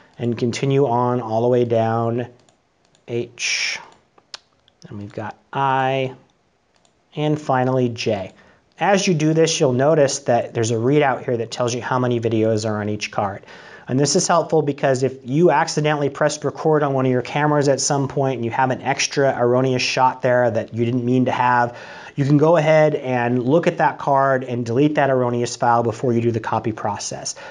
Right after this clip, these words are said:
The app will also warn you if you accidentally try and copy and you don't have the same amount of files on each card. So now that we have the same number of videos on each card and we've got all six cards loaded and assigned to a camera, we're gonna go ahead and click the Start Copy button up here.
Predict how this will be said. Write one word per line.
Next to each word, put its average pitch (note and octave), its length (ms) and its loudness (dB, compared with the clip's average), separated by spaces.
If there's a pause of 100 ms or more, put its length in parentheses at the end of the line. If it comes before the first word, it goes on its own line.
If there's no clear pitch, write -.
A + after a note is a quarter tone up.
(120)
The D3+ 120 2
app G3+ 240 2
will E3+ 100 4
also E3+ 340 2
warn D3 460 2
you A#2 320 -2 (300)
if C3 200 2
you C#3 140 4
accidentally C3+ 460 0
try C3 240 -2
and B2 100 -4
copy B2 580 2
and A#2 160 -4
you A2+ 60 2
don't B2+ 160 2
have B2 220 0
the A#2 280 0
same C#3 360 2
amount A#2+ 360 2
of G#2+ 60 -2
files A2+ 640 2
on A2 100 -4
each G#2+ 220 -4
card. G2+ 320 -6 (320)
So - 220 0
now G#3 220 4
that A#3+ 100 4
we G#3+ 100 4
have G3+ 160 2
the F3 60 0
same F#3 300 0
number F3+ 280 4
of C#3+ 160 2
videos C#3 540 4
on B2+ 80 0
each C3+ 240 -2
card C3+ 360 2
and C3 80 -2
we've B2 140 -2
got B2 200 0
all C3 200 4
six C#3+ 300 -2
cards C3+ 400 0
loaded C3 320 4
and A#2+ 120 2
assigned B2+ 480 0
to B2+ 120 0
a A#2+ 40 -2
camera, C3 380 0
we're C#3+ 120 2
gonna C3+ 160 0
go C#3 160 4
ahead C3+ 180 2
and C3 80 0
click C3+ 220 -4
the - 80 -4
Start - 420 0
Copy D#3+ 360 -2
button A#2 360 0
up - 240 -4
here. B2 320 0